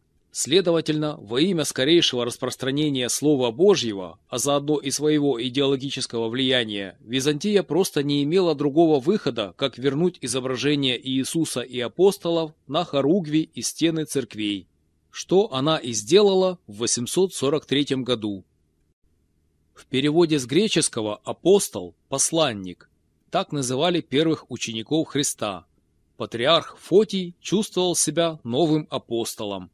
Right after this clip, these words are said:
а, может, кто знает, даже пытался уподобиться Сыну Божьему. Ведь у него тоже были ученики,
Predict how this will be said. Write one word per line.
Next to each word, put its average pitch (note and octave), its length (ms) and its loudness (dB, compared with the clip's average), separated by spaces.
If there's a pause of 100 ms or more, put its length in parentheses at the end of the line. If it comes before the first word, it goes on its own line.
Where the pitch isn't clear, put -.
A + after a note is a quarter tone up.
(240)
а, C#3 320 -2 (200)
может, D#3 460 -2 (100)
кто G3 240 0
знает, E3+ 600 -2
даже D#3 300 -2
пытался E3 500 -2
уподобиться D3+ 880 -2
Сыну C#3+ 420 2
Божьему. G2+ 680 -4 (360)
Ведь B2+ 260 -8
у D#3 80 -2
него F#3 540 4
тоже F3+ 320 2
были D#3 240 2
ученики, C#3+ 800 -4